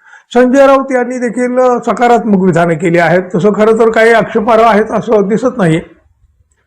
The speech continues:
शिवसेनेबरोबर युती केल्यानंतर राज ठाकरे यांनी भाजपाशी सलगी करू नये अशा प्रकारचं एवढंच काय ती मागणी संजय राऊत यांनी केलेली आहे.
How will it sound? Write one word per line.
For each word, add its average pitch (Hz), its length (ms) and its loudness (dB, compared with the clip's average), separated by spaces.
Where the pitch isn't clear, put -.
शिवसेनेबरोबर 196 1160 2
युती 196 300 -4
केल्यानंतर 196 600 0
राज 180 240 0
ठाकरे 180 360 -2
यांनी 170 180 -2
भाजपाशी 180 640 -2
सलगी 196 360 2
करू 196 260 4
नये 180 460 2
अशा 190 300 0
प्रकारचं 190 540 -2
एवढंच 185 540 0
काय 190 220 2
ती 190 180 -4
मागणी 165 480 0
संजय 160 380 2
राऊत 147 240 0
यांनी 147 180 -2
केलेली 139 380 -2
आहे. 139 180 -2